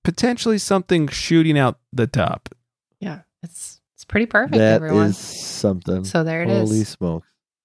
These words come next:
Speaker 1: Yeah, they didn't come by that name, uh,
Speaker 3: They didn't what?
Speaker 1: didn't
Speaker 2: They didn't
Speaker 1: come.
Speaker 2: what?
Speaker 1: <laughs> Sorry.
Speaker 2: They what? What?
Speaker 1: Oh.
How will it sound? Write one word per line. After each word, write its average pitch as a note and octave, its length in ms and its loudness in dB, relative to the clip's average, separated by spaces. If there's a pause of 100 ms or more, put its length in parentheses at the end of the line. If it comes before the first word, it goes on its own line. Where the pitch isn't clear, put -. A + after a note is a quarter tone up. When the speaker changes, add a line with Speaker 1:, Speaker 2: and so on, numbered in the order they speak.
(200)
Speaker 1:
Yeah, C3 300 4
they C3+ 120 4
didn't F3+ 200 0
come E3 220 0
by D3 120 4
that C3+ 340 2
name, B2 420 0
uh, F#2+ 460 -2 (480)
Speaker 3:
They B2 140 4
didn't B2+ 240 0
what? C3 200 4
Speaker 1:
didn't A2 160 -2
Speaker 2:
They - 120 2
didn't - 140 2
Speaker 1:
come. - 60 2
Speaker 2:
what? - 220 2 (160)
Speaker 1:
<laughs> A4+ 140 -20
Sorry. C3 600 4 (1600)
Speaker 2:
They G3+ 100 2
what? F3+ 280 2
What? G#3 400 0 (2500)
Speaker 1:
Oh. F3 760 2